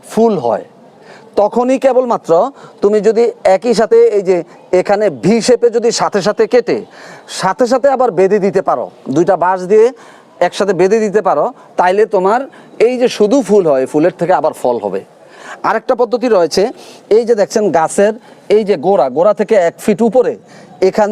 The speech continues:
দিয়ে ছুরি ঢুকিয়ে ফেলে দিতে হবে এবং এখান দিয়েও ছুরি ঢুকিয়ে ফেলে দিতে হবে, প্রয়োজনে একটা বাঁশের কাইম ঢুকিয়ে দিতে হবে। তাইলে কি হবে? এটার জাইলেম ফ্লোয়েমটা বাধাগ্রস্ত হবে। তখন কি হবে? এই যে ফুল থেকে ফলে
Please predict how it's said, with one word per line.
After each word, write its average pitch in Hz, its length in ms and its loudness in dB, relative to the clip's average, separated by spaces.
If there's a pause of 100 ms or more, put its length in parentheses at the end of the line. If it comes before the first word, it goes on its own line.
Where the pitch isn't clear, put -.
দিয়ে 226 140 4 (120)
ছুরি 170 300 2
ঢুকিয়ে 202 300 2 (140)
ফেলে 151 220 2
দিতে 220 220 0
হবে 220 160 2 (380)
এবং 196 140 0 (200)
এখান 214 200 -2 (100)
দিয়েও 233 180 2 (100)
ছুরি 160 280 0
ঢুকিয়ে 220 260 2 (420)
ফেলে 180 280 2
দিতে 170 200 -4
হবে, 110 160 -6 (320)
প্রয়োজনে 202 380 0
একটা 208 200 -2
বাঁশের 151 340 -2
কাইম 180 160 -2 (100)
ঢুকিয়ে 143 280 -2
দিতে - 200 -4
হবে। 104 160 -6 (360)
তাইলে 180 260 0
কি 226 140 2
হবে? 208 180 2 (520)
এটার 190 200 0 (100)
জাইলেম 170 380 0 (160)
ফ্লোয়েমটা 185 500 0 (640)
বাধাগ্রস্ত 160 480 -2 (100)
হবে। 202 180 2 (300)
তখন 220 260 -4
কি 220 120 2
হবে? 214 140 2 (200)
এই 226 160 0
যে 220 80 2 (100)
ফুল 165 160 2 (100)
থেকে 180 180 2 (800)
ফলে 156 280 0